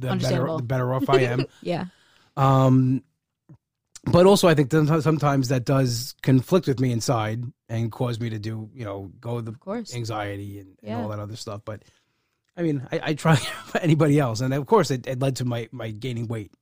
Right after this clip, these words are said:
Speaker 1: Um,
Speaker 2: Understandable as well.
Speaker 1: and restanding, restarting the journey. So, like, talking about weight loss and, and everything, 'cause that's how I came to your page. Um, what was, like, the moment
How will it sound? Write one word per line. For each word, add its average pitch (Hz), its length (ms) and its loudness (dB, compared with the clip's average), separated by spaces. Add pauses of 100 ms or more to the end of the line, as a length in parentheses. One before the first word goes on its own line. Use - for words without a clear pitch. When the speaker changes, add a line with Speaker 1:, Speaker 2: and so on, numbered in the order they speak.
(760)
Speaker 1:
Um, 110 320 -2
Speaker 2:
Understandable 92 460 -8
as - 80 -16
well. - 180 -10
Speaker 1:
and 123 140 -4
restanding, 123 720 0
restarting 120 720 -4 (260)
the 127 120 -8
journey. 123 420 0
So, 131 180 0
like, 123 140 -2
talking 202 200 6
about 185 180 2 (200)
weight 143 300 -4
loss 135 360 -2
and, 117 140 -6
and 127 140 -2
everything, 131 400 -2
'cause 139 160 -2
that's 175 60 4
how 170 60 6
I 165 80 4
came 151 200 0
to 139 100 -6
your 135 100 -4
page. 123 400 -4 (680)
Um, 135 500 2
what 160 280 0
was, 214 200 2
like, 170 240 2
the 160 60 0
moment 143 520 4